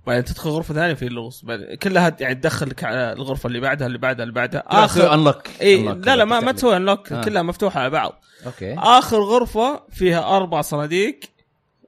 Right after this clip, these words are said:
Speaker 1: فيها ال-، اللوك لازم تحط رقم. ف-، وبعدين لما تحل ال-، ال-، الغاز كله، أو لا، سوري، ثلاث صناديق.
Speaker 2: أوكي.
Speaker 1: طلعت ثلاث صناديق، تطلع الثلاث أرقام في فلاج محطوط في صندوق،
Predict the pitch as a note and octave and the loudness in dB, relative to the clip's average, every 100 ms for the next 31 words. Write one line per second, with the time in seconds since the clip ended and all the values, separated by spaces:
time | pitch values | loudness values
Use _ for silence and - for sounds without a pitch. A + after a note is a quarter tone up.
0 | - - - F3 D#3 D3 C3+ B2+ C3 C3 | -20 -18 -2 2 2 2 0 -2 -4 -6
1 | - D3 E3+ - D#3+ D3 D3+ D#3 - D3+ | -8 -4 -6 -4 -6 -4 -8 -8 -6 -6
2 | A#2+ A2+ - _ _ _ _ _ _ _ | -6 -12 -14 _ _ _ _ _ _ _
3 | _ _ _ - D3+ C3+ C3 C3 C3+ C3 | _ _ _ -8 -4 -2 -2 -2 -2 -4
4 | C3+ D#3 D#3 G#3 E3 E3+ F3+ F3 _ _ | -4 -4 0 0 0 -2 -4 -8 _ _
5 | - - - F#3 E3 C3+ B2+ B2 B2 G#2+ | -20 -12 -6 -6 -4 -6 -6 -8 -10 -12
6 | D2 C#3 D3+ D3+ - C#3+ A#2 A#2+ - D3 | -10 -6 -4 -4 -6 -10 -8 -6 -4 -6
7 | F3+ D3 B2 D3 A#2+ D3+ D3+ B2+ G2 F#2+ | -4 -4 -2 -6 -4 -6 -6 -10 -10 -12
8 | - - _ - G#2+ A#2 D#3 _ - G1+ | -16 -20 _ -14 -10 -10 -12 _ -18 -12
9 | C3+ - F#3+ G3+ G3 F3 E3+ D#3 D3+ F3+ | -10 -4 0 0 0 -4 -4 -6 -4 -4
10 | G#3+ - - _ _ _ _ _ E3+ F3 | -4 -8 -20 _ _ _ _ _ -6 -6
11 | D#3 B2 C3 B2+ B2+ D3+ D#3 D3 E3+ G3+ | -6 -6 -8 -10 -8 -4 -4 -4 -4 -2
12 | A#3+ A#3 - F3+ F3 - E3+ G3 A#3 - | -4 -10 -14 -6 -6 -4 -2 -2 -2 -8
13 | D#3 D3+ D#3+ D3 - - - F#2+ F#2 - | -12 -8 -10 -10 -12 -14 -12 -10 -10 -12
14 | - C3 C3 D3+ F#3+ B3+ | -12 -10 -6 -4 -2 -4